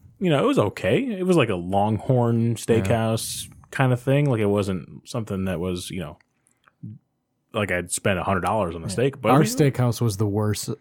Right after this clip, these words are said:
Speaker 2: of all the restaurants, actually.
Speaker 1: Oh,
Speaker 2: Yeah.
Speaker 1: really?
Speaker 2: Like, the best, the best one was, like, <sighs> the, I mean, their, their description was, like, gourmet fusion,
Speaker 1: Mm-hmm.
Speaker 2: which they had all kinds of different stuff. I think that was the best one.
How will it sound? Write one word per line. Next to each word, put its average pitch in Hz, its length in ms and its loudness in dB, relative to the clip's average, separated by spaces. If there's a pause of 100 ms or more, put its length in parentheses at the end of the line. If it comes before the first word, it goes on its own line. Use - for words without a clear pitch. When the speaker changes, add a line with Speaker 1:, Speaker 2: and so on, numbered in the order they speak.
Speaker 2:
of 104 180 0
all 98 140 0
the 98 100 -2
restaurants, 101 540 -4
actually. 104 440 -10 (260)
Speaker 1:
Oh, 135 460 2
Speaker 2:
Yeah. 101 400 0
Speaker 1:
really? - 400 0 (380)
Speaker 2:
Like, 127 140 4
the 131 100 4
best, 185 380 4 (100)
the 156 80 4
best 202 300 4
one 180 120 4
was, 139 140 4
like, 139 380 2
<sighs> - 80 -20
the, 131 640 -2
I 151 80 2
mean, 139 420 2
their, 127 520 2
their 127 180 2
description 131 480 0
was, 113 100 2
like, 104 200 -2
gourmet 117 340 2
fusion, 117 640 0 (180)
Speaker 1:
Mm-hmm. 95 300 -2
Speaker 2:
which 117 160 2
they - 80 0
had 117 80 4
all 113 120 0
kinds 113 220 0
of 113 40 0
different 120 220 0
stuff. 127 220 0
I - 40 -4
think 117 100 2
that 107 80 0
was 104 120 0
the 110 40 0
best 110 320 0
one. 123 300 2